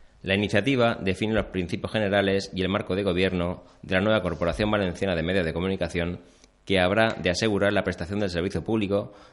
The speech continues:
de radio y televisión en la Comunidad Valenciana, así como el marco normativo básico y líneas estratégicas para la producción, contenidos y emisiones,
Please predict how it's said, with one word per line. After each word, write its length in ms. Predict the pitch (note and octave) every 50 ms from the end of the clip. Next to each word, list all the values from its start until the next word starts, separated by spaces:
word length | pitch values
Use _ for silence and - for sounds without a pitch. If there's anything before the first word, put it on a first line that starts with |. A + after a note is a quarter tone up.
| -
de 120 | - - G2
radio 180 | G#2+ G#2+ G#2+
y 20 | G2
televisión 500 | G2+ G2 G2 F#2+ F2+ F#2 G#2+ G#2 G#2 G#2
en 60 | F#2+
la 100 | F2+ E2+
Comunidad 240 | - D#2+ E2 E2 E2
Valenciana, 580 | E2 E2 E2 D#2+ - A#2 A2+ G#2 E2 D2 D2 - - - _ _
así 260 | - F2+ F#2 G2+ A2
como 180 | - A2+ A2 G2
el 60 | F2+
marco 280 | F#2 G#2 A2 G2+ - E2
normativo 480 | F2+ G2+ A2 F#2+ F2+ G#2+ G2 F2+ E2+
básico 560 | E2 G#2+ - - G2+ F#2+ - G2 G2 - - -
y 80 | F2 F2+
líneas 320 | G2 G#2+ G2+ E2+ D#2+ -
estratégicas 720 | A2 G#2 - F2+ D#2+ - G#2+ - - G2 - G#2 G#2 G#2
para 200 | - - F#2 F#2
la 80 | F2+ E2
producción, 640 | F2 F2+ G2 G#2 G2 - - G2+ G2 G2 G2+ G#2 - - - _ _ -
contenidos 680 | - A2 G#2+ - G2 F#2 G2 G2+ G2+ G2 G2 G2 - -
y 100 | - G2+
emisiones, 600 | G2+ G2 - - - A2+ G#2+ F2+ D#2 C#2+ - -